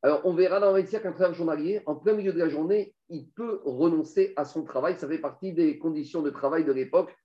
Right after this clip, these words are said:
La convention collective le disait. Un travailleur journalier, au milieu de la journée, il peut dire, « Je te remets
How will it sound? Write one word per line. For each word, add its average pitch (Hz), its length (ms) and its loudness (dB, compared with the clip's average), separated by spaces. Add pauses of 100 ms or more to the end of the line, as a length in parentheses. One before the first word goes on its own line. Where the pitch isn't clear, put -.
(260)
La 139 100 2
convention 196 360 4
collective 175 380 2
le 175 100 4
disait. 139 360 -6 (340)
Un 170 120 4
travailleur 196 340 6
journalier, 165 560 4
au 190 80 2
milieu 202 140 -2
de 196 60 8
la 175 80 4
journée, 180 220 0
il 196 80 -10
peut 170 120 0
dire, « 196 280 0 (280)
Je 127 160 8
te 196 160 8
remets 190 540 8